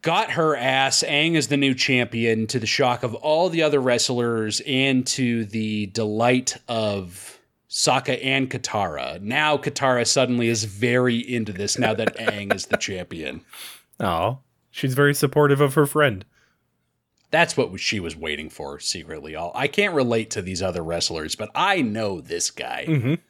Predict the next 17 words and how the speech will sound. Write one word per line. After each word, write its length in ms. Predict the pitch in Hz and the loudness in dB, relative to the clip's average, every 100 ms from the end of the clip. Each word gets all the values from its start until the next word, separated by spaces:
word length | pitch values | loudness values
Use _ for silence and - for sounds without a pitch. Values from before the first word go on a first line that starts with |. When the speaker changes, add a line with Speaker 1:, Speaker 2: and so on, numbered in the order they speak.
| _ _ _ _ _ _ _ _ _ _ - | _ _ _ _ _ _ _ _ _ _ 0
Speaker 1:
The 100 | 196 | 0
Fancy 400 | - 80 - 131 | 0 -4 -2 0
Dancer. 520 | 147 190 - 71 - - | 2 2 0 -4 -8 -2
<laughs> 60 | 294 254 349 - 370 _ _ _ _ _ _ _ _ _ _ _ _ _ _ _ _ _ - | -2 2 -2 0 -6 _ _ _ _ _ _ _ _ _ _ _ _ _ _ _ _ _ -6
Uh, 320 | 101 95 92 | -4 -2 -2
Aang 240 | 131 185 202 | 0 2 2
is 120 | 143 | 2
not 200 | 151 135 | 0 2
focused 400 | 143 135 131 - | 0 2 2 2
on 260 | 131 123 117 | 4 4 2
the 80 | 123 | 2
glory 420 | 135 139 139 131 | 4 6 6 4
of 140 | 117 | 4
winning 320 | 117 131 127 123 | 4 4 4 2
the 60 | |
match, 420 | 123 120 117 - | 4 4 2 0
though. 380 | - 101 95 92 | 0 2 0 -4